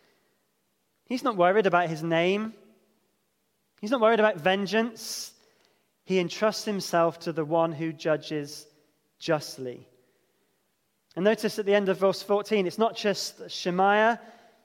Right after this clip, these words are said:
who was the problem. He talks here of the prophet Noadiah, a lady, uh, and the rest of the prophets. So there were a number of them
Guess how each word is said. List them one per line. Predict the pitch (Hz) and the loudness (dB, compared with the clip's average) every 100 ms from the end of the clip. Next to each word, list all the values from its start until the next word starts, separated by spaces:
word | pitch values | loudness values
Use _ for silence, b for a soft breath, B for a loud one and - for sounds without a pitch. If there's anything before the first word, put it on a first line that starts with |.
| _ | _
who | 185 | -2
was | 185 175 | -2 -2
the | 180 | -6
problem. | - 208 220 226 | 2 2 4 2
He | 180 | 0
talks | - 196 190 | 0 -2 -2
here | - 196 196 | -2 0 2
of | 170 165 | 0 -2
the | |
prophet | - 196 180 202 175 | -8 -4 -4 -4 -2
Noadiah, | 175 165 160 175 180 202 226 226 B B B B B B | 0 2 2 4 4 6 4 2 B B B B B B
a | 156 | 0
lady, | 175 196 202 214 208 202 165 b b b - | 4 4 4 2 0 -2 -12 b b b -4
uh, | |
and | 160 165 | -2 2
the | 175 | 4
rest | 202 226 - | 4 4 -2
of | 190 | -6
the | |
prophets. | 180 196 175 208 214 - - - _ b b | -2 0 2 0 -2 -4 -14 -16 _ b b
So | 220 | 0
there | 208 | 4
were | 202 202 | 6 6
a | 196 | 4
number | 202 240 254 220 190 | 4 4 4 4 4
of | 160 156 | 4 2
them | 156 165 202 | 2 2 0